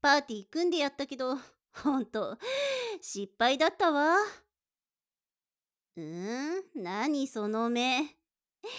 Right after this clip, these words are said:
んじゃあ、ちょっと戦ってみる？ほら、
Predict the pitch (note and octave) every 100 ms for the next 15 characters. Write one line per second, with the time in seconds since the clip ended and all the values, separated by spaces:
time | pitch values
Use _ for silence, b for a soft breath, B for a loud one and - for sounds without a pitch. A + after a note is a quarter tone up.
0 | B B4 A4 G#4+ F#4 B B3 C4+ B3+ C4
1 | C4 B3+ B3 A#3 - C#4 A3 G3 F#3 A3+
2 | D#4+ - G4 G4+ E4 E4+ G#4+ - _ _
3 | _ _ _ B B B _ - G#3+ A3+